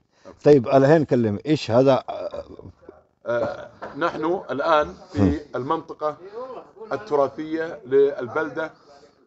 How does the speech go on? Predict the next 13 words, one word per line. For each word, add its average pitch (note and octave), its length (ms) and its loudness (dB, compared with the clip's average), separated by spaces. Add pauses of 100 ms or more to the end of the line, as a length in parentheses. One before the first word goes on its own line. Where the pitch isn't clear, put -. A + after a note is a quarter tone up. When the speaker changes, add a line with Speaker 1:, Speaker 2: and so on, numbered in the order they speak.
(140)
Speaker 2:
فدك. D3 240 -2 (340)
Speaker 1:
فدك. F#2 300 2 (340)
Speaker 2:
لما D3 480 0
فتح F3 360 -2
الرسول، F#3 560 -4 (140)
Speaker 1:
نعم. F2+ 440 -2 (200)
Speaker 2:
آه، B2+ 380 4
خيبر. D3 400 2 (320)
Speaker 1:
خيبر. D#2+ 420 4 (920)
Speaker 2:
سنة D3 260 -4
سبعة، D#3 460 2 (1040)
آه، G#2+ 440 -2
Speaker 1:
هجري. G#2+ 420 8